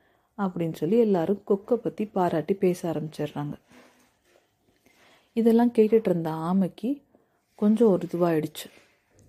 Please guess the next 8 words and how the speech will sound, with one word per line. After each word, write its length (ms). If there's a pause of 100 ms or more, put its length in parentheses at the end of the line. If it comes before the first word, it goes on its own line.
(460)
"சே, 140
நம்ம 480
ஐடியாவை 640 (400)
எல்லாரும் 500
இந்த 260
கொக்குங்க 200
ஐடியான்னு 680
சொல்றாங்களே" 760